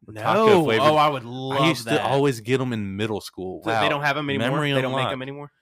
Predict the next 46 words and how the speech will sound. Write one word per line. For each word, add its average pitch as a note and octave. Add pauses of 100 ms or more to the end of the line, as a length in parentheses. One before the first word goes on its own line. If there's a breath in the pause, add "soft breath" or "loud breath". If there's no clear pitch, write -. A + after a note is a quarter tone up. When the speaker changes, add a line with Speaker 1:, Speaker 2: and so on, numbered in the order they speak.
(480)
Speaker 1:
I B2+
don't D#3
know D3
if -
Tom's A#2
is A2+
Speaker 2:
Oh. A#2
Speaker 1:
even A#2
a G#2+
company B2
anymore. E2+ (800)
Speaker 2:
Were C#3
they C#3
called C3
Tom's A2
Fritos? B2 (220)
Speaker 1:
Tom's C3+
is, B2+
Speaker 2:
Or C3
Speaker 1:
like, B2+
a -
Speaker 2:
just A#2
Speaker 1:
brand G#2+
of F#2+
Speaker 2:
Tom's? -
Speaker 1:
chips -
that's, -
like, F2+ (140)
trashy F2+
and, F2
like, E2
uh, D#2 (880)
vending F2+
machines. F2+ (300)
Speaker 2:
I'm G#2+
just G#2+
putting G#2+
Speaker 1:
Um, F2+
Speaker 2:
Tom's C3+
salsa -
and A2+
cheese A2+
flavored A2
white G#2+
corn A2
chips. -